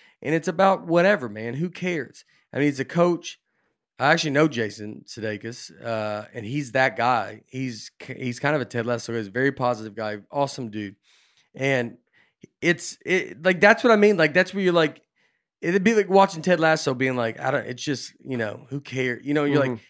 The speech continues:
Speaker 1: "Yeah, dude, then go watch, uh, any House of Cards. Go watch fifty other shows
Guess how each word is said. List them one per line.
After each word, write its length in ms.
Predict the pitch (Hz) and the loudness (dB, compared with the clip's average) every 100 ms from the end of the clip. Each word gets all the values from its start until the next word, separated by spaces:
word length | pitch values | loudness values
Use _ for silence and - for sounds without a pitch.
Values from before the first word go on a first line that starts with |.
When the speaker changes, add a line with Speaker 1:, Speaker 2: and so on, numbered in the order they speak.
| _ | _
Speaker 1:
"Yeah, 120 | 339 | 0
dude, 200 | 254 285 | 4 2
then 160 | 269 269 | 2 2
go 200 | 240 285 | 8 8
watch, 580 | 269 262 262 254 - - _ _ _ - | 8 6 6 2 -8 -14 _ _ _ -20
uh, 60 | - - - | -16 -14 -6
any 360 | 240 254 240 | 0 0 0
House 480 | - - 196 247 - | -4 -4 2 2 2
of 80 | 220 | -4
Cards. 580 | 180 190 160 107 - - _ _ _ _ _ | 2 2 2 -4 -16 -20 _ _ _ _ _
Go 140 | - 262 | 4 4
watch 260 | 247 - | 4 0
fifty 560 | 175 - 262 254 240 214 | -10 0 0 2 0 2
other 220 | 208 175 | 2 0
shows 480 | - 131 117 104 | 0 0 -2 -6